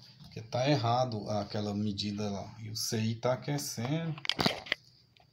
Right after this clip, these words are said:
O problema é que o rapaz, vou fazer tudo de novo pra vocês verem os led piscando. O negócio que o rapaz é da fazenda e ele custou aceitar o orçamento aqui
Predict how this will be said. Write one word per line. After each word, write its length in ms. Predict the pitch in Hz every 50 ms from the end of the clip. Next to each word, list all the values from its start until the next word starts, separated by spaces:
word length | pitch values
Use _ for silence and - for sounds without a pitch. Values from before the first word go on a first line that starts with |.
| - - - - - - - - - - - - - - - - - - - - - - - - _ _ - - - - - - - - - - - - - - - - - - -
O 120 | 117 110 110
problema 360 | - 117 113 110 113 120 123
é 20 |
que 140 | 120 - 131
o 20 |
rapaz, 340 | 127 131 123 113 - - 107
vou 140 | 127 180 190
fazer 220 | 185 180 165 151
tudo 180 | 147 151 196 196
de 60 | 214
novo 240 | 196 151 113 107 107
pra 120 | - 107
vocês 220 | 107 - 113 110 107
verem 140 | 107 110 113
os 100 | 107 107
led 240 | 107 113 110 110
piscando. 400 | - - 123 - - - - - - - - - - - - - - - - - -
O 60 | 107
negócio 340 | 107 110 107 110 117 - -
que 80 | - 123
o 40 | 117
rapaz 460 | 127 127 123 120 - - 120 123 117
é 80 | 127
da 120 | 123 127 120
fazenda 680 | 120 - 131 131 127 117 117 127 135 139 139 147 143
e 100 | 139 139
ele 120 | 143 139
custou 560 | 139 - - - 127 120 - - - 139 151 160
aceitar 500 | 151 - - 170 165 147 151 - - 135
o 60 | 131
orçamento 680 | 131 123 123 - - 123 117 107 110 110 107 - -
aqui 380 | - - - - 113 110 113 -